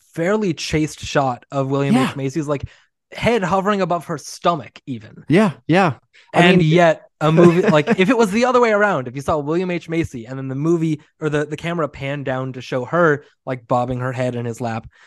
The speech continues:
Speaker 1: it would get an R and cr-, like, the, the censors wouldn't have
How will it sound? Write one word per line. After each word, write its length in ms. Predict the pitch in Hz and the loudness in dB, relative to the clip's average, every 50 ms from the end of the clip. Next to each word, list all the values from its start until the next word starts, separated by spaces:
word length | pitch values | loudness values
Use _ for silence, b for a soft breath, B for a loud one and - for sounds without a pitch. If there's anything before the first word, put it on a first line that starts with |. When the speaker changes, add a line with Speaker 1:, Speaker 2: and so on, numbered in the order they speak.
| B B B B - | B B B B 0
Speaker 1:
it 100 | 202 196 | 0 2
would 140 | 208 214 185 | 2 2 2
get 160 | 202 196 190 | 2 2 2
an 100 | 190 185 | 2 2
R 480 | - 160 165 165 165 160 147 135 - _ _ _ - | 2 2 4 4 4 4 2 0 -6 _ _ _ -4
and 400 | 151 147 151 147 139 131 135 - _ _ - _ | -2 -2 -2 -2 -4 -8 -12 -18 _ _ -20 _
cr-, 220 | - - 202 185 175 | -8 -8 -4 -2 0
like, 280 | 170 160 151 139 - | 0 0 0 0 -2
the, 340 | - 156 156 151 151 156 151 | 0 2 4 4 4 2 0
the 120 | 151 147 139 | -4 -8 -6
censors 480 | - 165 160 160 147 160 151 135 123 | -4 -4 -4 -4 -4 -4 -6 -6 -6
wouldn't 380 | 135 135 143 156 160 151 147 135 | -8 -6 -4 -4 -4 -4 -4 -4
have 260 | - 135 123 131 139 | -4 -4 -6 -8 -12